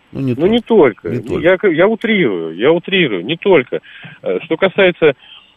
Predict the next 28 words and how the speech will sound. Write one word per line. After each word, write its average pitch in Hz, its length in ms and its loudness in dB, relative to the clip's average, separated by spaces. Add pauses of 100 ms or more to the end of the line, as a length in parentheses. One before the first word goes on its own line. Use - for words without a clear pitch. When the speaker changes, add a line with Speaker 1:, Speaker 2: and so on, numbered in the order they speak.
(100)
Speaker 2:
э, 117 560 4
вот 120 260 0
до 120 160 -2
этого, 113 640 2
э, 98 800 -8
не 113 100 -10
помню, 110 240 -6
как - 160 -20
человека 135 340 -6
зовут, 101 400 -6
э, 98 60 -10
выступал, 95 840 -4
качество 95 160 0
Speaker 1:
Лимузин? 104 420 0
Speaker 2:
газа. 104 320 0 (600)
Нет, 113 380 -4
Speaker 1:
М. 90 300 -6
Speaker 2:
э, 87 280 -16
до 98 140 -6
этого. 101 320 -4
Качество 135 400 -4
газа. 117 320 0
У 92 140 -4
нас 131 180 2
и 123 80 -4
с 117 40 -6
бензином 123 440 0
проблемы. 120 600 -2